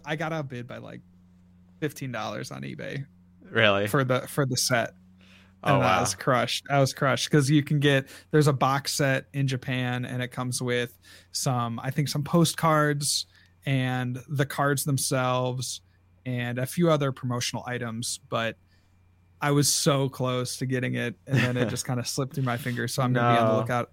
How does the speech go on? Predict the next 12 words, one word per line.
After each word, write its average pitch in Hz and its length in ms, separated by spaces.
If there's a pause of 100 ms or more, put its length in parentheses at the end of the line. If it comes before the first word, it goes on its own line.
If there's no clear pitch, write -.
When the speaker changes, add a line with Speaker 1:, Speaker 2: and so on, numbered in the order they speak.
(140)
Speaker 1:
on 131 180
eBay 123 440
here 120 320
for, 120 480
uh, 131 220
for 131 220
another 127 300
set. - 440
But 131 140
they 151 140
are 156 160
just 143 300